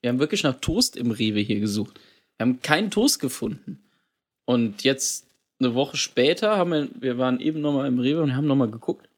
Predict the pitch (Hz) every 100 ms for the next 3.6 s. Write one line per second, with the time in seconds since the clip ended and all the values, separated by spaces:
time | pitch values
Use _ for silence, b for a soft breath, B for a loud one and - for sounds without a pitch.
0 | _ 123 135 170 - 151 - _ _ _
1 | _ - 147 123 120 127 147 151 117 -
2 | 143 175 190 196 180 - 160 151 165 143
3 | 135 156 156 165 190 202